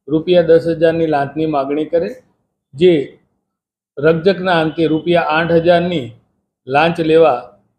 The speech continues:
તેઓ સહેમત થયેલા, તો લાલગેટ ચોકી પી એસ આઈ મંજુલાબેન તથા એક પ્રજાજન અશ્વિનભાઈ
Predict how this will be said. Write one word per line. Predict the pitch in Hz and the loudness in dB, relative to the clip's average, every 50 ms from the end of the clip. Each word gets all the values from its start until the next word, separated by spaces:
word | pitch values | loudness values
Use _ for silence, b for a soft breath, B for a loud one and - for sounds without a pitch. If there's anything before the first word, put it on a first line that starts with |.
| _ _ - | _ _ -6
તેઓ | 165 170 165 160 | -2 -2 -2 -2
સહેમત | 160 - 170 147 139 151 160 170 170 170 - | -2 -4 -4 -4 -2 -2 0 -2 -2 -2 0
થયેલા, | 185 185 190 180 156 127 117 110 113 - _ _ _ _ _ _ _ _ _ - | 0 2 4 4 2 0 0 -6 -10 -14 _ _ _ _ _ _ _ _ _ -2
તો | 175 170 156 147 - - - _ - | 0 0 0 0 -2 -8 -12 _ 0
લાલગેટ | 143 143 147 147 147 156 175 175 165 - - | 2 2 2 2 0 -2 -4 -4 -6 -6 -4
ચોકી | 160 151 135 - 175 170 | -4 -4 -4 -4 -6 -6
પી | - 160 160 160 | -6 -6 -4 0
એસ | 165 175 170 170 - 185 | 0 0 0 0 0 0
આઈ | 147 123 120 117 - _ _ _ _ _ _ _ _ _ _ _ _ _ _ _ _ _ _ _ _ _ _ _ _ _ _ _ _ _ _ _ _ _ _ _ _ - | 0 0 -2 -4 -10 _ _ _ _ _ _ _ _ _ _ _ _ _ _ _ _ _ _ _ _ _ _ _ _ _ _ _ _ _ _ _ _ _ _ _ _ 0
મંજુલાબેન | 139 151 160 165 160 165 180 175 175 165 170 175 175 185 214 - _ _ _ - | 2 2 2 2 2 2 4 4 2 2 0 -2 -4 -6 -8 -12 _ _ _ -2
તથા | 165 165 170 180 156 127 110 - - - _ _ _ _ _ _ _ _ _ _ _ _ _ _ _ _ _ _ _ _ - | -2 0 2 2 0 0 -2 -6 -14 -20 _ _ _ _ _ _ _ _ _ _ _ _ _ _ _ _ _ _ _ _ 0
એક | 185 180 160 - - - _ _ _ - | 2 2 2 0 -4 -12 _ _ _ -2
પ્રજાજન | 151 151 156 165 185 190 185 180 180 147 127 - - - - | 0 0 2 4 4 4 4 2 0 0 -2 -4 -10 -6 -4
અશ્વિનભાઈ | 160 156 160 - 170 202 196 190 170 135 117 113 110 113 | -4 -4 -4 -4 -4 -4 -2 -2 -2 -2 -2 -4 -4 -6